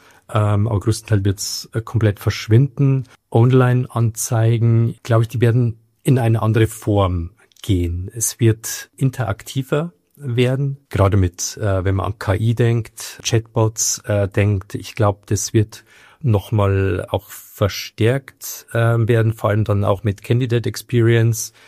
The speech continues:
Ich könnte mir vorstellen, dass, äh, anfangs der Bewerbende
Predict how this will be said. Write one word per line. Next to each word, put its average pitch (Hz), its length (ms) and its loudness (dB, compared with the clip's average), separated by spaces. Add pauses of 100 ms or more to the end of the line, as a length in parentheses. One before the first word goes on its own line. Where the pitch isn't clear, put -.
(140)
Ich - 100 -20
könnte 104 240 -2
mir 104 140 0
vorstellen, 107 720 0
dass, - 440 -6
äh, 131 80 -6
anfangs 104 920 -2
der 107 160 0
Bewerbende 104 720 0